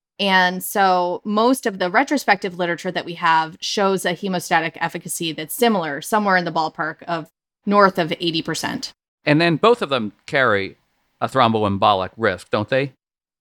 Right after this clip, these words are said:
Speaker 1: Absolutely. Y-, anytime you're inducing hemostasis, you carry the risk of causing a clot. The concerning thing with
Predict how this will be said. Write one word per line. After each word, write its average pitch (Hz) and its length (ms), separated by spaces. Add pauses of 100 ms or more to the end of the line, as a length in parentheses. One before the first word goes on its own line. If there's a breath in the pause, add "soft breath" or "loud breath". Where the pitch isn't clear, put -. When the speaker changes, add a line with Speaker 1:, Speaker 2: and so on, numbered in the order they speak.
(200)
Speaker 1:
Absolutely. 196 720
Y-, 208 260
anytime 240 640
you're 190 300
inducing 202 640
hemostasis, 196 840
you 190 100
carry 185 380
the 175 160
risk 165 420
of 170 220
causing 269 400
a 165 80
clot. 151 480 (340)
The 233 100
concerning 269 600
thing 226 360
with 190 300